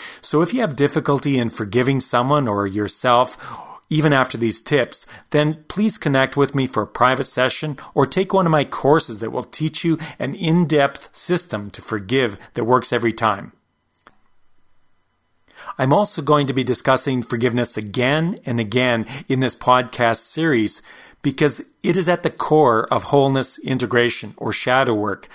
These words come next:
that we'll be going into in later podcasts. Some years ago, when my girlfriend left our relationship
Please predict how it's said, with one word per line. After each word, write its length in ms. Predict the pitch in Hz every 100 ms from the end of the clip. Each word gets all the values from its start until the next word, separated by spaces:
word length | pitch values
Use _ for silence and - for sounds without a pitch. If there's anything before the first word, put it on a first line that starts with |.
| -
that 140 | - 131
we'll 200 | 123 123
be 140 | 110
going 400 | 107 123 117 110
into 520 | 113 113 110 110 101 101 -
in 320 | - 107 101 107
later 300 | - 117 107
podcasts. 640 | 98 110 101 - - - - _ _ _ _ _ _ _ _ _ _ _ - - -
Some 320 | - - 147 147
years 260 | 139 147
ago, 280 | 139 113 104
when 180 | 101 104
my 140 | 104
girlfriend 800 | 101 120 120 - 113 104 107 98 -
left 320 | 131 123 -
our 100 | 117
relationship 800 | 107 104 113 - 117 - 110 -